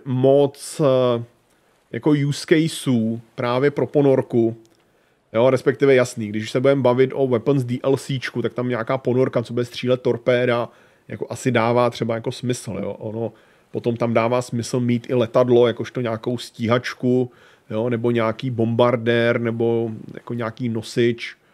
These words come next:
jako řízených raket, jo, něco takovýho. Ale když se budeme bavit čistě o tom jako záchranářském segmentu, jo, tak ono moc jako na, no, na dně jako moc věcí na záchranu není.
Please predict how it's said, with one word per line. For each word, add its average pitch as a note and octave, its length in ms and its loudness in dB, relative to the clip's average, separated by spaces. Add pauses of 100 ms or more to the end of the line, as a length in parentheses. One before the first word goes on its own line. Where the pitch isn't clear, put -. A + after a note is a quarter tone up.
(300)
jako B2 220 -6
řízených A#2+ 640 0
raket, A2+ 500 -4
jo, G#2 200 -4
něco G#2+ 280 -6
takovýho. A#2+ 640 0 (540)
Ale C3 540 6 (520)
když C3 280 0
se E3 80 6
budeme D#3 220 6
bavit C#3+ 260 4
čistě C#3+ 300 0
o C#3+ 100 6
tom D3+ 240 4
jako C#3+ 440 6
záchranářském C3+ 880 -2
segmentu, D#3 720 0 (640)
jo, A2+ 160 2
tak B2 180 0
ono C3 180 4
moc C#3+ 300 0
jako C#3+ 340 4
na, C#3 680 -2 (500)
no, B2 220 -6
na B2 140 -2
dně C3+ 300 2
jako C#3 260 0
moc C3+ 320 -2 (240)
věcí B2+ 340 -2
na C3+ 80 0
záchranu C3+ 520 -2
není. C#3+ 440 -2